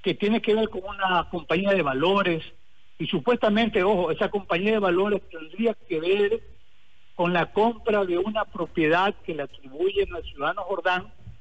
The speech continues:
que se dice que es testaferro de Norero. Por eso es que digo, hay una,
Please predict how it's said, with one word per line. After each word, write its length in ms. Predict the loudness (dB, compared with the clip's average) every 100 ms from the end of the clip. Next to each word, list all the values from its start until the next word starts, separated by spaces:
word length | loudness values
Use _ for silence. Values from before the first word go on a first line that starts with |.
| -18 -18 -18 -8 -2
que 100 | 0
se 140 | 2
dice 280 | 2 0 -2
que 120 | 0
es 80 | 0
testaferro 760 | -2 -2 -2 2 2 2 -2 -4 -16 -14 -8
de 80 | -6
Norero. 340 | 0 0 0 -4 -16 -18 -18 -18 -18 -16 -16 -4
Por 180 | 2 2
eso 220 | 2 -2
es 60 | -6
que 140 | -2
digo, 180 | -2 -2 0
hay 200 | 0 0
una, 240 | -6 -8